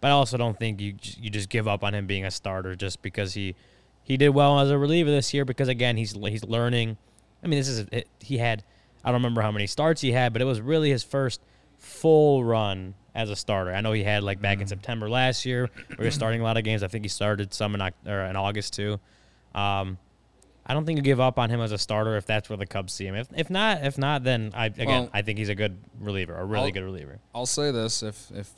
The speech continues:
Speaker 2: Drew Smyle's not on the Cubs next year and they don't sign a number one starter, maybe they sign a veteran who can play in the middle of the rotation, then, yeah, maybe you can find a way to talk me into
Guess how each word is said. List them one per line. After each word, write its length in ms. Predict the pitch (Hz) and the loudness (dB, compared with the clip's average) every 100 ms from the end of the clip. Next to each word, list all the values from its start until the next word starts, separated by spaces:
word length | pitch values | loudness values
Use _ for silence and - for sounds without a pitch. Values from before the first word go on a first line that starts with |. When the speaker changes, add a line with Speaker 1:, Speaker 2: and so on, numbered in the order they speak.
| - | -8
Speaker 2:
Drew 160 | 117 | -4
Smyle's 500 | 123 - 127 131 131 127 | -2 0 2 2 2 0
not 160 | 131 | 0
on 80 | 139 | -2
the 60 | 135 | -2
Cubs 300 | 135 127 139 | -2 -2 -2
next 300 | 131 - 135 | -4 -4 0
year 240 | 139 139 | 2 2
and 100 | 123 | 0
they 80 | 104 | -2
don't 240 | 110 117 | -4 -4
sign 240 | - 127 131 | -4 -4 -4
a 60 | |
number 260 | 127 131 127 | -4 -4 -4
one 180 | 131 127 | -4 -4
starter, 380 | - 127 131 | -2 0 0
maybe 240 | 123 120 127 | 0 0 0
they 80 | 123 | 0
sign 240 | 131 120 | 0 0
a 40 | |
veteran 580 | 101 117 - 135 131 131 | 0 -2 0 -2 0 0
who 100 | 123 | -2
can 180 | 120 123 | -2 -4
play 220 | 117 123 | 0 0
in 60 | 120 | 0
the 60 | 117 | 0
middle 200 | 120 123 | 0 2
of 60 | |
the 60 | 123 | 0
rotation, 600 | 123 131 127 - 147 147 - _ _ _ - | 0 -2 -2 -2 -4 -6 -14 _ _ _ -6
then, 120 | 165 | -2
yeah, 220 | 165 151 | 0 2
maybe 300 | 110 120 131 | 2 0 2
you 180 | 131 131 | 2 0
can 320 | 123 127 120 | 0 0 0
find 400 | 113 131 131 131 | -2 -2 0 0
a 40 | 127 | 0
way 220 | 127 127 | 2 2
to 200 | 123 117 | 2 0
talk 340 | 110 127 123 131 | -2 -4 -4 -4
me 140 | 127 | -2
into 440 | 131 123 117 113 | 0 0 0 -2